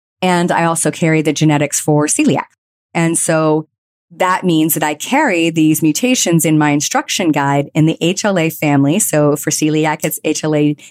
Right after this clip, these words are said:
D Q two and D Q eight are the primary, like, paragraphs for instruction. I've got some spelling errors in there that make you or make me at a greater risk.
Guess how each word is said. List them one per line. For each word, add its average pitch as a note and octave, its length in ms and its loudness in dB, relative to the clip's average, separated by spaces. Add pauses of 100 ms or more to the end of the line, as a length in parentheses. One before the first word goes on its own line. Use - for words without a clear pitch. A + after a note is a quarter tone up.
(120)
D E3 140 -2
Q E3 200 -4
two D#3 220 2
and D3+ 140 2
D D#3 140 2
Q D#3+ 300 -2
eight D3+ 260 0
are D#3 100 0
the - 80 -2
primary, D3+ 760 0
like, C#3+ 280 -2
paragraphs D3+ 640 -2
for D#3 140 0
instruction. D3+ 680 0
I've D3+ 120 0
got D#3+ 160 -4
some D#3+ 120 -2
spelling D3+ 440 2
errors C#3+ 320 0
in C#3+ 140 2
there C#3 280 0 (380)
that D#3+ 140 -2
make F3+ 320 -2
you D#3 440 4
or E3 80 2
make D#3+ 240 0
me D#3 160 2
at D3 180 0
a C#3+ 40 -2
greater D3 300 0
risk. C3 460 -2